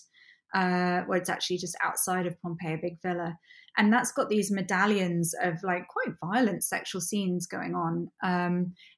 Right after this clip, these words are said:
and I put that in the book as well. I had it, we, we don't really know what that chariot was for. It might have been for religious festivals. It might have been for high-class weddings. Uh, it would have been, you know, pretty extraordinary, impressive sort of scarlet chariot.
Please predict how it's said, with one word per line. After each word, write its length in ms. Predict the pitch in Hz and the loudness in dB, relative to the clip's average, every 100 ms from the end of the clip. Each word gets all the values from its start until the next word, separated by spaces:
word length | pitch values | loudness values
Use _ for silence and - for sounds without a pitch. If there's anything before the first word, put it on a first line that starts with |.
| - | 2
and 100 | 202 | 4
I 100 | 208 | 4
put 300 | 208 262 254 | 4 0 4
that 180 | 269 277 | 4 6
in 80 | 214 | 4
the 60 | |
book 340 | 180 190 170 180 | 2 -2 -4 -6
as 140 | 180 | -4
well. 320 | 220 185 175 180 | 2 4 4 0
I 60 | |
had 240 | 185 190 180 | 0 -2 -2
it, 260 | 180 - - - | -4 -4 -4 0
we, 160 | 214 - | 0 2
we 120 | 247 | 2
don't 240 | 262 175 | 2 2
really 280 | 196 226 202 | 6 6 6
know 180 | 190 175 | 4 2
what 140 | 190 | 0
that 120 | - - | -4 -6
chariot 320 | - 170 170 | -4 -2 -2
was 140 | 175 | -6
for. 260 | - 185 185 | -6 -4 -2
It 80 | - | -2
might 140 | 185 | -4
have 140 | 180 185 | -4 -4
been 160 | 185 | -6
for 140 | 180 175 | -4 -6
religious 440 | 190 196 202 208 | -4 -4 -4 -4
festivals. 460 | 202 196 - 196 185 | -4 -6 -6 -6 -6
It 80 | |
might 140 | 175 165 | -8 -8
have 120 | 165 | -8
been 140 | 170 | -10
for 80 | 170 | -8
high-class 520 | 175 175 170 175 180 | -8 -8 -6 -4 -4
weddings. 640 | 190 185 175 175 180 185 - - | -4 -4 -4 -4 -2 -2 -4 -4
Uh, 140 | 175 - | -4 -2
it 80 | 190 | -2
would 80 | |
have 140 | 196 170 | -2 -4
been, 340 | 175 180 185 - - | -6 -6 -8 -12 -6
you 100 | 180 | -4
know, 160 | 131 139 | -4 -8
pretty 320 | - 170 151 - - - | -8 -6 -6 -8 -14 -12
extraordinary, 720 | - - 190 175 165 147 151 | -10 -6 -4 -2 -4 -2 -2
impressive 640 | 165 165 175 - 175 170 | -4 -4 -6 -4 -4 -4
sort 180 | - 185 | -6 -4
of 60 | |
scarlet 460 | - - 170 170 180 - | -4 -4 -4 -4 -6 -8
chariot. 540 | 175 170 135 135 | -6 -4 -4 -8